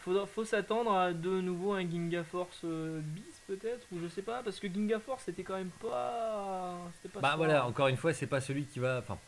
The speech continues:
Speaker 2: il était n-, comment dire, original, pas novateur, mais original. Il y avait une identité propre, il y avait quelques idées vraiment bien. Et voilà, maintenant il faut, euh, comment dire, ça n'a pas,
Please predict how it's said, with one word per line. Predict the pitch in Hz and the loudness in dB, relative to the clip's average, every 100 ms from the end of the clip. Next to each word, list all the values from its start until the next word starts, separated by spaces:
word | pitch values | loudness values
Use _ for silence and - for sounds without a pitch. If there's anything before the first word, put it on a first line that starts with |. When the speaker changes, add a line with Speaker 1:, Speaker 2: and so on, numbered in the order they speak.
| - - - - | -18 -20 -16 -2
Speaker 2:
il | 175 | 4
était | 175 175 175 | 6 8 6
n-, | 156 127 - - - - 92 - - 110 113 - | 6 4 -4 -16 -18 -14 -14 -14 -14 -12 -12 -8
comment | 127 | -4
dire, | 107 - | -2 2
original, | 170 175 151 180 170 131 | 6 6 6 4 4 2
pas | 110 | 2
novateur, | 113 117 120 135 123 | 4 4 2 2 0
mais | 110 | 0
original. | 143 135 135 165 170 180 | 0 0 2 2 2 0
Il | 160 117 | 0 0
y | |
avait | 113 117 | 0 2
une | 113 | 2
identité | 110 113 101 - | 2 0 -2 -4
propre, | 117 - 160 170 - 98 - - - - - | -4 0 0 0 0 -6 -6 -18 -20 -16 -4
il | |
y | 110 | 0
avait | 113 | 0
quelques | 110 113 123 113 | 0 0 0 0
idées | 123 131 | 2 2
vraiment | 110 123 143 | 4 2 2
bien. | 147 175 190 190 - - - - - - | 2 2 2 -4 -14 -20 -20 -20 -12 -2
Et | 135 127 120 120 117 117 | 2 4 6 4 2 0
voilà, | 123 165 104 | 2 2 2
maintenant | 101 - 147 | -2 0 0
il | 127 | 0
faut, | 101 123 127 113 | -2 0 2 2
euh, | 104 98 98 98 104 - - - - - | 2 0 -4 -6 -10 -12 -16 -18 -20 -12
comment | 135 123 | -4 -2
dire, | 95 - - - - - - - - 123 | -2 -4 -14 -20 -20 -20 -20 -20 -14 -12
ça | - 151 | -2 2
n'a | |
pas, | 151 | 2